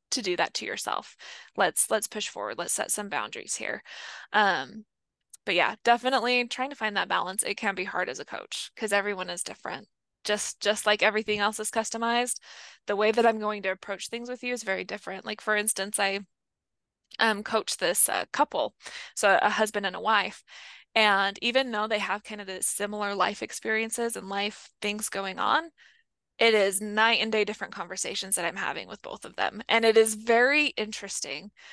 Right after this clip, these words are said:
And sometimes I do question myself with them 'cause it's like at, at one end, I'm, I'm pushing one and saying, "Come on,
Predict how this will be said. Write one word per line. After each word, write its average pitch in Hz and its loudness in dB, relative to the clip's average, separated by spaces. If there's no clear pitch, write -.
And 214 4
sometimes 220 2
I 208 6
do 208 -6
question 214 -2
myself 202 -2
with 202 -8
them 208 -8
'cause 220 -8
it's 190 -2
like 202 0
at, 202 2
at 214 2
one 226 4
end, 220 6
I'm, 196 2
I'm 202 0
pushing 240 -2
one 220 -2
and 214 -4
saying, 202 -2
"Come - -2
on, 151 -4